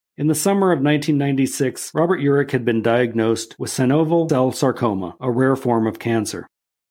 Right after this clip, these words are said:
Despite having T N T's order for the second season in hand, Castle Rock decided not to proceed,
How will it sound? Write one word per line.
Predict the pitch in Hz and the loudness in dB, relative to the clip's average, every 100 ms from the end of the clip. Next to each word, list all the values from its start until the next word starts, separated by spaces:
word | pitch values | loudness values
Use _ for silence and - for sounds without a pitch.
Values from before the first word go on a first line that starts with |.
| - | -8
Despite | 135 - 160 175 | -4 0 0 0
having | 147 151 147 135 | 0 2 2 0
T | - 151 | 0 0
N | 143 | 0
T's | 135 147 135 | 0 0 0
order | 135 135 139 | 2 0 0
for | 135 131 | -2 -4
the | 104 | -4
second | - 151 151 147 | -2 -2 -2 -4
season | - 147 131 127 | 0 0 2 0
in | 117 | 0
hand, | 110 123 120 117 | 0 0 -2 -4
Castle | - 160 170 190 | -4 -2 0 2
Rock | 180 175 | 2 0
decided | 175 - 151 143 127 | -2 0 0 0 0
not | 127 131 - | 0 -2 -2
to | |
proceed, | - 120 - 98 85 | -6 -4 -2 -2 -4